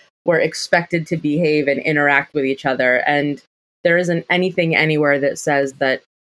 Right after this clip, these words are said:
you know, adults have to be so adultish all the time. I think, um, it, it can definitely impact your relation-, like, I'm not a parent.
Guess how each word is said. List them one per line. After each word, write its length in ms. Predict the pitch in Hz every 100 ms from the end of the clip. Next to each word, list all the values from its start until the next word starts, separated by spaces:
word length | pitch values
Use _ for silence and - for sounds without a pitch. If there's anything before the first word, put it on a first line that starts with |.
| _ _ _ _ -
you 80 | 151
know, 340 | 131 120 135 -
adults 400 | - 160 160 151
have 200 | - 151 -
to 80 |
be 140 | 151 147
so 460 | - - 156 147
adultish 680 | 143 139 139 135 131 131 - - _
all 260 | 143 135 131
the 120 | 131
time. 500 | - 135 131 127 131
I 100 | -
think, 400 | 139 147 143 - _ _ - - -
um, 600 | 147 135 127 78 82 160 _ _ _ _ -
it, 300 | 151 139 - _ _ _
it 140 | 156 156
can 140 | 165
definitely 500 | 151 151 160 143 147
impact 640 | 143 143 147 135 - - - _
your 200 | 156 151
relation-, 440 | 139 135 143 139 -
like, 200 | 156 151
I'm 180 | 165 175
not 200 | 156 156
a 40 |
parent. 380 | 165 190 180 180